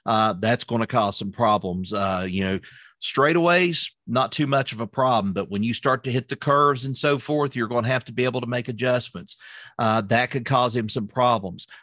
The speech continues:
I'm anticipating him being out at least up to six to eight weeks is what I'm guessing right now at this point.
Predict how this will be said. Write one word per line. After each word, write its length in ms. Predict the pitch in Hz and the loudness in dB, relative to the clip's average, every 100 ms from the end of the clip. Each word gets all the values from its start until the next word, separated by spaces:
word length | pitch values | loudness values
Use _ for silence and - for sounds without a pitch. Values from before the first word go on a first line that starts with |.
| _ - | _ -2
I'm 300 | 135 180 185 | 2 4 4
anticipating 840 | 147 127 135 - 113 123 120 117 | 2 2 2 0 2 2 2 -2
him 280 | 113 120 113 | 0 0 0
being 280 | 117 120 113 | 2 2 2
out 240 | 113 113 | 2 2
at 180 | 110 - | 0 -2
least 720 | 104 120 139 143 104 - - 123 | -4 -2 0 0 0 -4 -6 -6
up 160 | 113 | -6
to 80 | - | -6
six 400 | - - 123 - | -8 -2 -2 -2
to 160 | 101 82 | -6 -4
eight 180 | 104 - | -6 -6
weeks 440 | 98 85 - - | -6 -6 -8 -12
is 160 | 101 92 | -10 -6
what 200 | 98 98 | -2 -2
I'm 200 | 95 95 | -2 -2
guessing 380 | 95 90 95 85 | -4 -4 -6 -6
right 200 | 85 69 | -8 -8
now 140 | 90 | -10
at 100 | 80 | -10
this 160 | - - | -12 -14
point. 360 | - 98 82 | -6 -6 -6